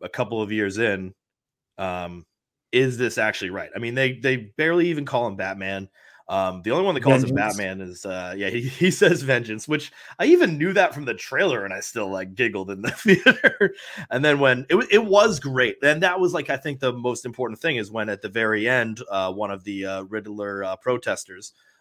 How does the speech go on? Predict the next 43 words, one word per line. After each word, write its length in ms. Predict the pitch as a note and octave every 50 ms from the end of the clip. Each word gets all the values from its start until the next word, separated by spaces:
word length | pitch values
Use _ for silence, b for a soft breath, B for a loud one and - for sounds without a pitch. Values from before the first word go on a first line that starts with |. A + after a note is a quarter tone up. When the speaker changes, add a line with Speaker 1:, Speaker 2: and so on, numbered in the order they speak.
| _ _ -
Speaker 1:
um, 260 | F#2+ F#2 F2+ F2+ F#2 - -
also 340 | A2 A#2+ A#2 - - G2
said, 260 | F2+ - - G2 F#2 F2+
"I'm 200 | F2+ F2+ F2 E2+
vengeance." 680 | F2+ F2 E2+ D#2 D#2+ - - - - - - - _ _ _ -
Um, 480 | F2+ F2+ F2 E2+ E2+ D#2+ D#2+ D#2+ E2 - _ _ _ _ -
and, 280 | F#2+ F#2 F2+ F2+ E2+
uh, 120 | F#2 F#2 F#2 -
I 80 | G2+ A2
believe 500 | A2 G2+ A#2 A#2 A#2+ C#3+ G3 A3+ A3+ E3
that 140 | F3 D#3 C3+
was 120 | C3 C3+
supposed 320 | - B2 B2 C3 B2 A#2+ -
to 40 |
be 80 | A#2+ A#2
the 120 | A2 G#2+
guy 240 | F#2 G#2+ G#2+ A2 G#2
that 180 | G#2 G2+ G2 F#2+
he 140 | G#2+ G2 G2
encountered 380 | F#2 - - G#2+ G2 F#2+ G2+
at 100 | F#2 -
the 80 | - G2
memorial, 520 | F#2 F2+ F#2 F2+ F2+ F2 D2+ D#2 D#2 D2+ -
but 100 | F2 E2+
I 100 | E2 E2 _ _ G2+ - -
couldn't 200 | - G#2+ F#2+ F#2
get 120 | F#2+ F2+
a 40 | F2+
good 160 | E2+ F2 E2+
enough 180 | E2+ F2 E2 -
face. 460 | - - E2 D2 - - - - - b b b b b
Speaker 2:
Hmm. 180 | b F#2 F2+ E2+ - _ -
Speaker 1:
Um, 480 | F2 F2+ F2+ E2+ F2 E2+ E2+ E2+ E2 - _ _ _
that 120 | - F#2 F2
ha-, 100 | F2+ F2
he 180 | F#2 F#2 G2
had 160 | F#2+ F2+ F2
that 140 | E2+ F2+ F2
little 180 | F2 F2+ F2 E2+
monologue 600 | F2 F2 F2 E2+ E2+ E2 E2+ D#2+ E2 G2 E2+ - - -
to 120 | - -
Bruce. 480 | E2 E2 F2+ F2+ F2 E2 - - - - -
Um, 460 | F2+ F2 F2 E2+ E2+ E2+ E2+ E2+